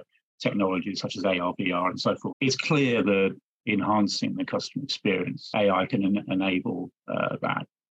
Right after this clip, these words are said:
Uh, and then we spoke specifically on shrink, a, a, a highly topical subject, shrink reduction. And I,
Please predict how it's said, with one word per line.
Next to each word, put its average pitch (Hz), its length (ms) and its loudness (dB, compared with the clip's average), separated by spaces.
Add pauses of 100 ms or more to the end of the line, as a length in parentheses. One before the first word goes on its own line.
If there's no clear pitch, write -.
(300)
Uh, 101 320 2
and 107 220 6
then 104 120 6
we 104 80 6
spoke 101 300 2
specifically - 1000 -2
on 95 380 0 (540)
shrink, 107 340 0
a, 98 100 2
a, - 400 -2
a - 180 0
highly 98 280 0
topical 87 420 -2
subject, - 500 0
shrink - 260 0
reduction. - 500 -4 (380)
And 120 120 4
I, 120 300 4